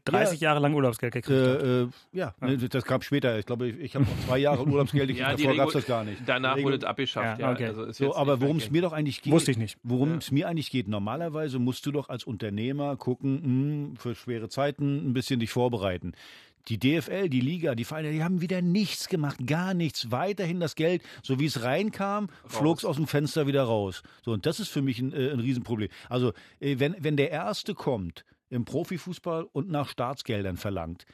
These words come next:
Speaker 2: den erwürge ich eigenhändig. So, weil, äh, wirklich, also das kann, das kann's ja jetzt wohl nicht sein.
Speaker 3: Und darauf warte ich eigentlich nur, <laughs> du sagst es nämlich, Dankeschön, weil das ist nämlich eine, eine Maschinerie, äh, äh, äh,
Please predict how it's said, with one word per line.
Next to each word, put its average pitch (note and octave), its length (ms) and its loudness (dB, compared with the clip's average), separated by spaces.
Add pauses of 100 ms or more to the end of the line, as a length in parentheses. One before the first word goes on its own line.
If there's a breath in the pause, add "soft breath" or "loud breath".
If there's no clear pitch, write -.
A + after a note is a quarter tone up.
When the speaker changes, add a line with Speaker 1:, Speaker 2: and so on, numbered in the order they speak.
(280 soft breath)
Speaker 2:
den B2+ 120 2
erwürge C3+ 360 2
ich A2+ 120 -6
eigenhändig. F2+ 720 -4 (380)
So, G#2+ 260 0
weil, A#2 220 2
äh, C3+ 160 2
wirklich, C#3+ 240 2
also A#2 80 -2
das D3+ 180 0
kann, E3+ 200 0
das D#3 160 0
kann's D#3+ 200 0
ja F3 80 0
jetzt D#3+ 180 -2
wohl D3+ 120 4
nicht E3 180 2
sein. F#2 300 0
Speaker 3:
Und B2+ 180 -6
darauf D#3+ 280 0
warte D3 200 4
ich - 140 -6
eigentlich B2+ 260 -4
nur, E3 160 -6
<laughs> C#3+ 80 -4
du - 140 -6
sagst - 340 -12
es D3+ 140 -6
nämlich, A#2 200 -8
Dankeschön, D3 520 -6
weil A#2 160 -2
das B2 100 -4
ist D3 120 -6
nämlich D3+ 260 -6
eine, C3 180 -6
eine C3 140 -6
Maschinerie, C3 840 -4
äh, B2+ 320 -4
äh, G#2 400 -8
äh, - 180 -8